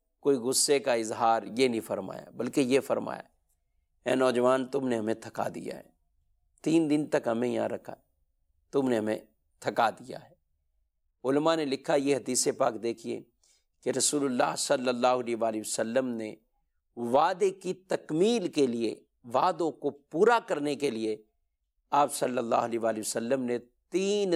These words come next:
دن اس کے انتظار میں وہاں پر گزار دیے۔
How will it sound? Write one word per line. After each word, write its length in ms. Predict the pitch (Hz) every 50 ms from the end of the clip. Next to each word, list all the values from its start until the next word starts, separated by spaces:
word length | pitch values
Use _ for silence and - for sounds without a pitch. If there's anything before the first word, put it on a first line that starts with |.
| 147 123
دن 200 | 139 190 196 175 - -
اس 200 | - 135 - -
کے 140 | - 135 131
انتظار 500 | 131 120 104 - 113 110 117 117 120 117
میں 160 | 117 117 113
وہاں 240 | 104 104 104 107 107
پر 260 | - - 113 107 113 - _ _ _ _ _ _ _ 123 -
گزار 300 | 131 117 - 117 104 104
دیے۔ 280 | 98 90 - 95 - 156